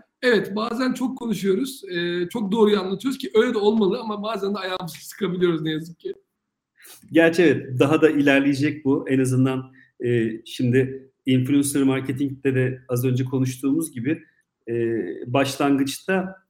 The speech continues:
Speaker 2: işte ünlülere birer hediye yollayıp ya da onların menajerleriyle konuşup onlara bir havaleyle para yollayıp "Bizim markamızdan bahseder misiniz?" diye bir şey vardı.
Speaker 1: Doğru.
Speaker 2: Onun da karşılığında kaç kişi yorum yazdı, kaç kişi izledi gibi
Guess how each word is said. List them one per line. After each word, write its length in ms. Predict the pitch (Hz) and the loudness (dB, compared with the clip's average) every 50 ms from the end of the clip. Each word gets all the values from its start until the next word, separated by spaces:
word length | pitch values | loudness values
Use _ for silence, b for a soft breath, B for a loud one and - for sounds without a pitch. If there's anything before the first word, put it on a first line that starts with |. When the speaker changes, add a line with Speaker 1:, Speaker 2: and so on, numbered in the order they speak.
| _ _ | _ _
Speaker 2:
işte 460 | - 127 - - - 147 139 - - - - _ _ _ _ _ | -12 -10 -10 -4 -2 -2 -2 -2 -4 -10 -18 _ _ _ _ _
ünlülere 720 | 160 160 165 165 160 160 160 160 160 175 180 175 160 170 - - - _ - - 143 | 4 4 6 6 6 8 8 8 6 6 6 4 2 0 -6 -12 -18 _ -20 -18 -10
birer 360 | 139 160 160 165 165 160 156 | -2 0 2 4 4 2 2
hediye 320 | 156 147 135 156 165 170 | 2 0 2 4 4 4
yollayıp 520 | 170 156 139 131 127 123 127 - - - - _ _ _ _ _ _ _ _ _ - | 6 4 4 4 2 2 2 0 0 -4 -10 _ _ _ _ _ _ _ _ _ -2
ya 200 | 135 143 143 143 | 0 0 2 2
da 100 | 156 139 | 2 2
onların 340 | 143 143 147 147 143 151 151 | 2 2 2 2 2 2 2
menajerleriyle 800 | 143 139 139 143 135 147 147 143 143 143 147 147 143 139 127 | 2 4 4 2 2 2 2 2 2 2 2 2 2 2 0
konuşup 420 | 127 131 120 120 120 - - - 143 | 0 0 -2 -2 -2 -4 -6 -4 -2
onlara 380 | 139 135 135 135 139 139 135 | 2 2 4 4 2 2 0
bir 240 | 135 131 131 - - - | -2 -4 -4 -6 -6 -4
havaleyle 560 | 131 127 131 135 135 135 135 135 123 123 123 - | -2 0 0 0 0 0 0 0 0 -2 -2 -2
para 160 | 139 135 143 | -2 0 2
yollayıp 500 | 139 123 113 104 101 110 131 160 - - _ _ _ _ _ _ - | 2 2 0 0 -2 0 -2 -2 -2 -4 _ _ _ _ _ _ -6
"Bizim 260 | 160 160 143 147 147 | -4 -2 0 0 0
markamızdan 600 | 147 147 139 127 - 127 123 123 123 156 156 156 147 | 0 0 -2 -2 0 0 0 0 0 0 0 2 2
bahseder 460 | 139 135 135 - 147 147 147 143 131 | 0 0 0 0 0 0 2 2 2
misiniz?" 460 | 120 113 - 120 110 107 104 107 - | 0 0 0 0 0 0 0 -2 -2
diye 340 | 107 107 104 95 95 - _ b b b b _ - | 0 0 0 0 -2 -6 _ b b b b _ -10
bir 80 | 110 | -8
şey 280 | 104 - 120 104 104 104 | -4 -2 0 0 0 0
vardı. 460 | 101 98 95 95 104 147 190 190 - - _ _ _ B B B B 185 160 | 0 0 -2 0 0 0 -2 -2 -4 -10 _ _ _ B B B B -8 2
Speaker 1:
Doğru. 80 | 151 165 | 4 6
Speaker 2:
Onun 200 | 175 185 180 - | 6 6 4 4
da 160 | 160 147 - | 2 2 4
karşılığında 640 | 175 170 165 165 - 170 156 147 143 143 156 185 190 | 2 2 2 4 4 2 2 4 4 2 2 2 2
kaç 280 | - 190 185 185 - | 2 0 0 0 -2
kişi 180 | - - - 160 | -6 -4 0 2
yorum 260 | 151 139 131 131 127 | 4 4 4 4 4
yazdı, 560 | 131 127 120 120 117 120 131 165 185 180 185 - | 4 4 4 2 0 0 0 0 0 0 -2 -2
kaç 260 | - 160 160 - - | -2 -2 -2 -2 -6
kişi 200 | 143 135 - 151 | -10 -6 -6 -4
izledi 420 | 143 151 147 139 151 156 151 156 | -2 -2 -2 0 0 0 0 0
gibi 340 | 127 123 120 147 170 185 - | -2 0 0 0 0 0 -2